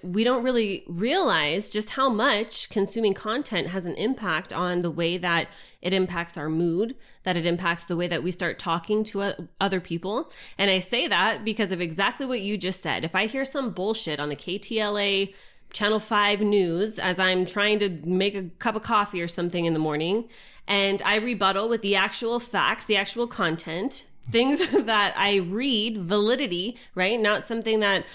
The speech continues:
I saw forwarded on some <sighs> conspiracy theoried, re-forwarded messenger post, then it lights me up. And then what's the first thing that I do?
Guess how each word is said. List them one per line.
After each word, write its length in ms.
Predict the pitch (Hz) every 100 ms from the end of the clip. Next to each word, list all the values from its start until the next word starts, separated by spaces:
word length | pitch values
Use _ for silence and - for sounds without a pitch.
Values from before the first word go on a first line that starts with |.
| -
I 100 | 196
saw 240 | 196 220 202
forwarded 560 | - 202 220 214 202
on 180 | 196 202
some 440 | 196 202 202 196 - - - - - - - -
<sighs> 720 | - - - - - - -
conspiracy 680 | 240 208 - 220 214 208 208
theoried, 680 | 202 196 202 202 202 180 - - -
re-forwarded 880 | 185 208 240 220 - 220 208 190 180
messenger 560 | 196 240 233 202 170 170
post, 640 | - 156 180 - - - - - -
then 320 | 185 220 220
it 240 | 202 196
lights 420 | 202 196 214 233 190
me 160 | 185
up. 260 | 226 156 -
And 200 | 190 180
then 480 | 240 262 208 240 269
what's 200 | - 202
the 80 | 208
first 360 | 180 208 214 -
thing 160 | 226
that 120 | 220 208
I 120 | 202
do? 340 | 190 160 135